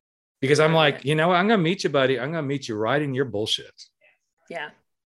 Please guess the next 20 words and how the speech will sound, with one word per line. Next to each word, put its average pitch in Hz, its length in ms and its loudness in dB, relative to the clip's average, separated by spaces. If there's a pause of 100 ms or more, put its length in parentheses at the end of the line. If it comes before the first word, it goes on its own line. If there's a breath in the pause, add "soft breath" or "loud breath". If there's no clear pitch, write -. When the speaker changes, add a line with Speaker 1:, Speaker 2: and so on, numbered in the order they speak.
(140)
Speaker 1:
Because 113 320 0
if 90 140 -4
you 139 120 4
wanna 208 220 6
ask 160 320 2
her 131 220 2
if 156 80 -2
she 147 140 -2
had 147 180 2
it 117 100 -4
snipped, 170 300 -6
I'm 156 100 -2
gonna 143 120 -2
ask 123 240 -2
you 143 100 -2
if 135 40 -4
you 131 60 -4
have 135 120 -6
a 151 40 -10
dick. 87 260 -4